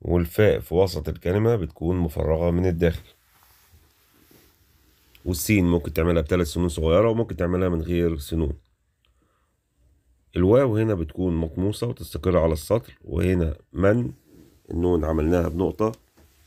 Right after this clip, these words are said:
ليها شكلين طبعا النون، أساء، السين بدون سنون، هنا الفاء في أول الكلمة مطموسة،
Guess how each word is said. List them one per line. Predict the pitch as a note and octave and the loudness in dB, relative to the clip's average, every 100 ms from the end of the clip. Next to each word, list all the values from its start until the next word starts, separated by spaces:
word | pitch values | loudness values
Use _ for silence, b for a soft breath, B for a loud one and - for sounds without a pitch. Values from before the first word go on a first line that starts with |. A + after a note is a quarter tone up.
| b b b b b - | b b b b b -2
ليها | F2+ | 0
شكلين | E2+ D#2+ E2+ E2+ | 0 -2 0 2
طبعا | F2 F2 | 4 2
النون، | D#2+ E2 G2 A2+ - _ _ _ _ _ _ _ _ _ _ _ _ _ _ _ _ _ - | 2 2 0 -2 -8 _ _ _ _ _ _ _ _ _ _ _ _ _ _ _ _ _ -10
أساء، | - G#2+ - A2+ A2 - - _ _ _ _ _ _ _ _ _ _ | 0 2 4 2 -4 -14 -20 _ _ _ _ _ _ _ _ _ _
السين | - - F2+ E2 | -14 -2 2 2
بدون | D#2 D#2+ F2+ F2 D#2+ | 0 0 2 2 0
سنون، | - D#2 F#2 A2+ A#2 _ _ _ _ _ _ _ _ _ _ - | -2 0 0 0 -4 _ _ _ _ _ _ _ _ _ _ -2
هنا | A#2+ G#2+ | 2 2
الفاء | - E2 F#2 D2 | 0 -2 0 0
في | D#2+ | 0
أول | D2+ D2+ | 0 -2
الكلمة | - E2 D#2+ | -4 -4 -2
مطموسة، | D#2+ - F#2 G2+ G#2+ | -4 -2 -2 -2 -6